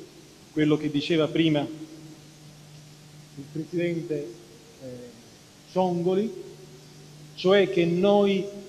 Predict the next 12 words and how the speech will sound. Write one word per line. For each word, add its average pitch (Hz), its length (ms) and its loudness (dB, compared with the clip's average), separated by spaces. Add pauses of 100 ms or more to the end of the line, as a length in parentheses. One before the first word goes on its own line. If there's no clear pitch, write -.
(140)
italiani 180 640 0
ed 156 80 0
europei 165 840 2 (640)
dobbiamo 151 340 2
insegnare 170 1000 0
a 147 80 -6
loro 165 760 4
americani 156 760 0 (1040)
la 156 120 2
spiritualità 165 1160 2 (1080)
della 156 240 0
vita. - 360 -10